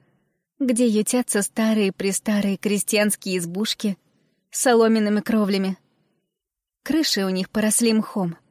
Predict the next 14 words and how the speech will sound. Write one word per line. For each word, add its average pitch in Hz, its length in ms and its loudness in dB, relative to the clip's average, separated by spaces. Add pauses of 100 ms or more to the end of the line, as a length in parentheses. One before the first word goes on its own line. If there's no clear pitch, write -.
(880)
На 254 160 2
коньке 233 420 4
непременно 247 720 4
гнездо 214 500 2
аиста. 175 540 -2 (480)
Стены 302 460 2
покосились, 233 880 0 (420)
окошки 294 520 -2
низенькие. 190 840 -2 (960)
И 302 100 0
открывается 285 840 2
всего 233 340 2
только 240 400 4
одно. 208 340 2